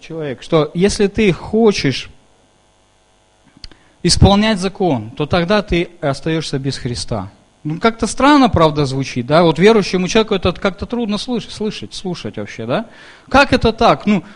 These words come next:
закон, Божий закон, неужели мы не должны его исполнять? В том-то и дело, что есть что-то большее. Мы вчера, ну, в то собрание мы говорили, что есть сыновство. Сыновство, которое мы получили, ты можешь в этом жить, да?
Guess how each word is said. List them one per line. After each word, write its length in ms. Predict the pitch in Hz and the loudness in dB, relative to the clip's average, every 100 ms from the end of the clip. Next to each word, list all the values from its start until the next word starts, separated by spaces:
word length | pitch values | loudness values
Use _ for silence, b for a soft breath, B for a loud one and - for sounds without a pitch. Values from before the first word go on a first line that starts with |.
| B | B
закон, 760 | 143 220 - 285 233 151 117 104 b b _ | -2 0 2 2 4 2 -2 -8 b b _
Божий 380 | 151 233 285 254 | 0 4 4 4
закон, 400 | 240 240 247 202 | 2 2 4 4
неужели 380 | 196 202 269 269 | 4 4 6 6
мы 180 | 254 254 | 6 4
не 100 | 240 | 4
должны 340 | 233 208 233 | 4 4 2
его 300 | 254 240 220 | 2 2 2
исполнять? 760 | 196 - 208 208 220 208 135 120 B B | 0 -2 0 2 2 2 0 -2 B B
В 40 | - | -2
том-то 300 | 214 220 220 | 0 2 0
и 40 | |
дело, 380 | 190 233 220 170 | 2 2 4 4
что 240 | - 190 | 0 -2
есть 240 | 175 240 - | 0 0 0
что-то 320 | 214 196 196 | -2 0 0
большее. 480 | 175 196 175 - 139 | 2 4 4 0 -2
Мы 100 | 175 | -2
вчера, 400 | 175 185 196 180 | -2 2 2 2
ну, 140 | 185 | 0
в 100 | 139 | -2
то 160 | - 180 | -4 -2
собрание 460 | 185 175 190 185 | -2 0 0 0
мы 120 | 170 170 | 0 0
говорили, 380 | 170 185 185 | 0 2 2
что 160 | 143 - | 0 -2
есть 300 | 175 220 - | -2 -2 -2
сыновство. 680 | 226 220 226 190 - 107 95 _ _ b b b b - | 0 2 2 0 -6 -10 -12 _ _ b b b b -2
Сыновство, 540 | 202 226 269 247 233 | 4 8 8 6 4
которое 280 | 220 214 220 | 4 4 4
мы 140 | 214 | 2
получили, 480 | 185 208 208 226 190 | 2 0 2 2 2
ты 120 | 208 | 4
можешь 340 | 208 226 208 185 | 4 4 2 2
в 60 | |
этом 440 | 214 220 220 208 190 | 2 4 2 2 2
жить, 720 | 175 233 240 233 180 - - - _ | 0 0 0 0 -2 -6 -14 -20 _
да? 240 | 165 160 | -6 -6